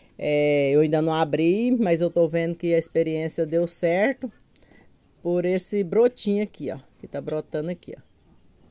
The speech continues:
Aí, pessoal, né, ela é uma patuma, ela é um enxerto que eu fiz na raiz, era uma raiz que eu fiz vários enxertos, é,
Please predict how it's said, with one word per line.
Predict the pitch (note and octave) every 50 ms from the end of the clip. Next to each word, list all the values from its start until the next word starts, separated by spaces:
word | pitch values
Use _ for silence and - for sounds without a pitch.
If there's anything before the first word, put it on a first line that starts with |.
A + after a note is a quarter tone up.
| _ _ _ _ _ _ _ _ _ _ _ _ _ _ _ _ _ _ _ _ _ - - - _ - - _ _ _ - - - - - - - -
Aí, | D#3 D#3 E3 D#3+ F#3
pessoal, | F#3 - A3+ A3 - - F3+ D#3+ C3 B2+ B2+ B2+ - - _
né, | - C#3+ C#3+ D3 D3+ E3 F3 E3+ D#3+
ela | D3 C#3 C#3+
é | C#3+
uma | C#3 C3+
patuma, | - - C#3 C#3 - _ - D3+ D3 D3+ D#3+ F3+ G3+ A#3 C4 A3 - - _ _ - _
ela | D3+ - D3+ D3+ D3 D3 D3+ D3+ D3 D3 D3 C#3+ C#3+ C#3 C3 C3 - - - - - - - - - - - - -
é | - D3 D3+
um | D3+ D3+ D#3 D3+ D3+ D#3+
enxerto | D#3 - - D#3+ D3+ D3 -
que | -
eu | D#3
fiz | - - D#3+ D3+ -
na | D#3 D3
raiz, | D3 D#3+ D3 D3 D3 C#3 C#3 C#3+ D#3 F3+ G#3+ G#3 - - - - - - - - _ _ - - _ -
era | - C3+ C#3+ D3
uma | D3 D3+
raiz | E3 D3+ C#3 C#3 C#3+ D3+ E3 - -
que | -
eu | D#3+ C#3
fiz | - - - - D#3 D3 -
vários | - D#3 F3 G#3+ A#3+ A3+ G#3 F#3+
enxertos, | F#3 E3+ - - - D#3 E3+ F#3 G#3+ A3 - - A#3 - - - - - - - - - -
é, | - E3+ E3 D#3+ D#3+ D#3+ D#3 D#3 D3+ D3+